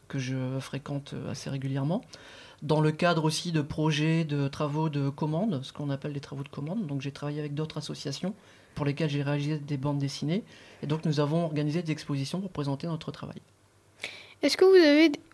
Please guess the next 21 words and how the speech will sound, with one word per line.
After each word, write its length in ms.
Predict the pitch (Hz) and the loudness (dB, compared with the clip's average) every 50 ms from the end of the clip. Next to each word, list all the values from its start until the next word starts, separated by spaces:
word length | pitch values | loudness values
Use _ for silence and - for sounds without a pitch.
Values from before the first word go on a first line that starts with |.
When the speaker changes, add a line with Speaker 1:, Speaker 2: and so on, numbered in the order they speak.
| - | 0
Speaker 2:
est-ce 160 | - 294 - - | 2 2 4 6
que 80 | 370 | 8
vous 180 | 359 349 320 294 | 8 10 10 8
avez 140 | 277 269 302 | 8 8 6
des 140 | 269 285 | 6 4
conseils 520 | 277 - - 302 294 - - 330 339 349 311 | 4 4 4 4 4 6 6 8 8 10 10
à 60 | 262 | 10
donner 400 | 233 262 269 277 302 320 320 320 | 10 8 8 10 10 10 10 10
aux 120 | 302 277 | 8 8
dessinateurs ? 680 | 240 269 277 - - 311 294 277 262 - 269 262 - - - _ _ _ - - - - - - - - - - - - - - - _ - | 6 4 4 4 4 4 4 4 4 2 2 0 -2 -8 -18 _ _ _ -12 -12 -12 -10 -14 -20 -20 -20 -20 -20 -20 -20 -20 -20 -20 _ 0
Speaker 1:
Bah, 180 | 165 180 175 - | 4 4 4 4
le 160 | 202 190 190 | 4 2 0
premier 260 | - - 214 220 233 220 | 2 2 4 4 4 4
conseil 640 | - 226 214 208 - - 240 226 233 226 226 202 185 | 4 4 2 2 4 4 6 6 6 6 6 6 6
à 140 | 170 170 160 | 6 4 4
donner 200 | 160 165 170 180 | 4 4 4 4
aux 60 | 180 | 2
dessinateurs, 580 | 160 165 160 - 156 151 156 151 180 190 196 | 2 0 0 0 0 0 0 2 0 0 0
c'est 200 | - - - 147 | -2 -4 -6 -4
de 760 | 143 139 147 147 147 147 151 147 147 147 147 143 143 143 147 | -2 -2 0 0 0 0 0 -2 -2 0 0 0 0 0 -2
travailler, 500 | 151 151 - 170 165 160 139 143 156 - | -2 -2 0 0 2 2 2 0 -2 -4